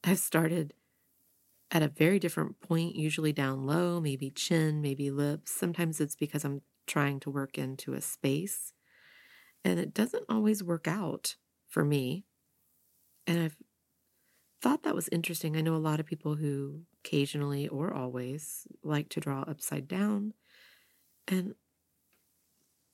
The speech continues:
I haven't done that. It's not really gonna be my thing, but I did think about it when I tried to work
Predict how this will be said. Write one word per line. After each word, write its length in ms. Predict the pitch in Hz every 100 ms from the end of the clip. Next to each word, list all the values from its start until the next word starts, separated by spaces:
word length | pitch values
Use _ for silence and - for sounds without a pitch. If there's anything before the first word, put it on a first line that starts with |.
| _ _ _ _ _ _ _ 165
I 40 |
haven't 300 | 160 147 139
done 160 | 143 135
that. 260 | 127 135
It's 260 | 151 151 -
not 180 | 135 -
really 360 | 135 139 147 - _ -
gonna 120 | - 131
be 140 | 135
my 140 | 127
thing, 400 | 131 147 131 127
but 160 | 127 139 - - - -
I 40 | -
did 200 | 214 -
think 220 | 196 190
about 260 | 135 143
it 280 | - - - - _ -
when 480 | 151 135 127 139 147 _ _ _ _ _ -
I 20 |
tried 320 | 156 160 156
to 100 | 151
work 440 | 139 135 127 -